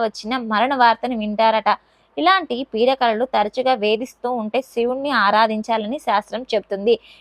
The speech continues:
ఇలాంటి కలలు వచ్చినప్పుడు సహజంగానే ఆందోళన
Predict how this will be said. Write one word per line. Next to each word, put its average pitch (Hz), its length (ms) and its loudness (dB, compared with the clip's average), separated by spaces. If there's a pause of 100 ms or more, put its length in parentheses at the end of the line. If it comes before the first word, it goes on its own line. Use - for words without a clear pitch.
(140)
ఇలాంటి 311 440 2 (120)
కలలు 226 260 4
వచ్చినప్పుడు 233 600 0
సహజంగానే 233 920 -2
ఆందోళన 226 680 0